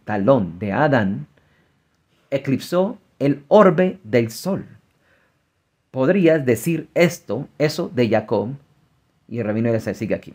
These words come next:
Entonces, vayan, busquen los pasajes y miren los contextos también. Entonces dice, Galgal Hamá. Recuerde, eh, sol se dice de dos formas, se dice Hashemesh y se dice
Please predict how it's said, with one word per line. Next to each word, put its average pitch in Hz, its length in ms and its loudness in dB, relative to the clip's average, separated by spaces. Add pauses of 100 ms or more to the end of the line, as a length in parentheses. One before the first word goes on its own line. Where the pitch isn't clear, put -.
(100)
Entonces, 170 440 -2 (1900)
vayan, 123 460 0
busquen 151 220 0
los 151 100 0
pasajes 143 360 -2
y 113 60 -2
miren 104 160 0
los 104 120 -4
contextos - 520 -12
también. 123 320 -8 (640)
Entonces 147 320 2
dice, 131 380 0 (180)
Galgal 143 600 6 (160)
Hamá. 127 360 2 (760)
Recuerde, 135 460 4
eh, 123 240 0
sol 170 220 4
se 185 100 2
dice 151 180 4
de 143 40 6
dos 143 160 6
formas, 165 300 2
se - 80 0
dice 131 420 2 (320)
Hashemesh 175 560 0 (160)
y 139 80 -2
se 127 120 -2
dice 135 320 -2